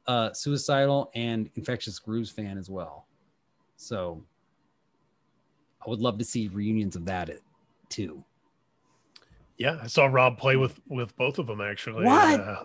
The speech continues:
Speaker 2: at,
Speaker 1: Shit.
Speaker 2: uh, the second Orion Music Festival Metallica did.
Speaker 1: Oh, all right. Yeah, that was off
Speaker 2: Yeah.
Speaker 1: my radar. No.
Speaker 2: Yeah, they,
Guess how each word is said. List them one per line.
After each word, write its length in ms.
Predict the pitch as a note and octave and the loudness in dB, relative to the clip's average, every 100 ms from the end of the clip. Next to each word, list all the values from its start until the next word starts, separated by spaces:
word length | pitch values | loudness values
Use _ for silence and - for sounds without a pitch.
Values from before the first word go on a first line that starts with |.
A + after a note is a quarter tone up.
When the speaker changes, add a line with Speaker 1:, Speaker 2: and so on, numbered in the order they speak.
| - _ | -14 _
Speaker 2:
at, 300 | A#2+ A#2 A#2 A#2+ | 2 4 4 2
Speaker 1:
Shit. 280 | - - - - _ - | -4 -8 -14 -20 _ -6
Speaker 2:
uh, 520 | A#2+ A#2+ A#2 A#2 A#2 A2+ | 0 4 6 6 4 2
the 680 | A2+ B2+ B2+ B2+ B2+ B2+ B2 | -2 0 2 4 6 6 6
second 680 | - - E3 D#3 D#3+ C#3 - | 4 6 8 8 6 6 4
Orion 460 | D3 C3 C#3 C#3+ C3+ | 6 8 10 10 8
Music 260 | D#3+ C#3 | 6 4
Festival 420 | - A2+ - A2 | 2 2 0 -4
Metallica 540 | G#2 A#2+ B2+ G2+ G#2 G2+ | -2 -2 0 -2 -2 -6
did. 240 | - G2 - | -8 -8 4
Speaker 1:
Oh, 560 | F#3+ B3+ C4+ A#3 C#3 - | 8 10 12 10 8 6
all 120 | D3+ | 8
right. 160 | G#3+ D#3 | 8 8
Yeah, 340 | F#3 F#3+ A#2+ - | 8 8 6 4
that 160 | D#3 | 6
was 140 | F#3 E3 | 8 8
off 140 | D#3 | 8
Speaker 2:
Yeah. 60 | B2 | 8
Speaker 1:
my 80 | C#3+ | 6
radar. 520 | C#3+ D#3 C3 F#2+ D#2+ _ _ _ | 4 4 2 0 -4 _ _ _
No. 160 | A#2 B2+ | 0 4
Speaker 2:
Yeah, 140 | A#2 A2 | 6 6
they, 200 | A2 | 2